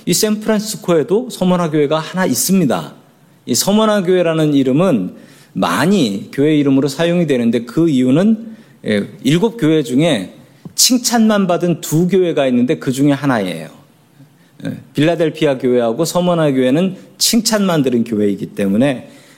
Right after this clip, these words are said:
예, 교회 이름으로, 어, 마-, 자주 사용되는 이름입니다. 먼저 이 도시를 좀 알아야 될 텐데요. 저 서머나라는 도시는 지금 저 이름으로는 없습니다. 저 이름으로는 없고요. 대신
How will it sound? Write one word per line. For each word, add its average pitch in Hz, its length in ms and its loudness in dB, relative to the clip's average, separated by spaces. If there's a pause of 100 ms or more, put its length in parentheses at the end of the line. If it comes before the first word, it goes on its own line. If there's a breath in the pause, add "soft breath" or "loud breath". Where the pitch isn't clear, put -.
(100)
예, 110 80 0
교회 165 380 0
이름으로, 143 640 0 (200 loud breath)
어, 107 260 -2
마-, 101 160 0
자주 113 320 -2
사용되는 143 720 0
이름입니다. 110 640 -2 (920 soft breath)
먼저 175 300 0
이 247 120 0
도시를 208 420 0
좀 208 160 0
알아야 170 320 0
될 151 160 0
텐데요. 135 420 0
저 151 100 -4
서머나라는 214 840 0
도시는 131 640 0 (260 loud breath)
지금 165 340 0
저 113 240 0
이름으로는 165 540 0 (140)
없습니다. 107 880 -2
저 113 200 0
이름으로는 135 400 2
없고요. 113 640 -2 (320 loud breath)
대신 160 680 0